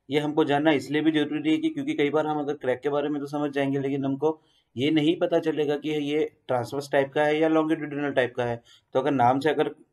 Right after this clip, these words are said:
clear हो जाता है तो किसी को बताने में भी हमको, अ, आसान रहता है और सुविधा रहती है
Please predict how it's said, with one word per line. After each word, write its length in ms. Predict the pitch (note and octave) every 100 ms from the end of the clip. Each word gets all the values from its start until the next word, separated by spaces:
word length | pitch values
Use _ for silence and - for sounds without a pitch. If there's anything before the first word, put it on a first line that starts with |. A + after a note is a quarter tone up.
| _ _ -
clear 260 | C#3 D3+
हो 120 | D3+ E3
जाता 260 | D3 C#3
है 80 | C#3
तो 100 | D3+
किसी 240 | C#3 C#3
को 100 | C#3+
बताने 380 | C3+ A#2 B2 C3+
में 120 | C#3+
भी 120 | C#3 D3+
हमको, 420 | C3 C#3+ G3 - _ _ _
अ, 80 | A2+ A#2+ A#2+ A#2+ - -
आसान 320 | C#3 D#3 C#3+
रहता 300 | C3 A#2+ B2+
है 160 | B2+ C#3+
और 240 | D#3+ E3+
सुविधा 340 | D#3+ B2+ C3 B2
रहती 360 | A2+ A2+ A2+
है 140 | A2+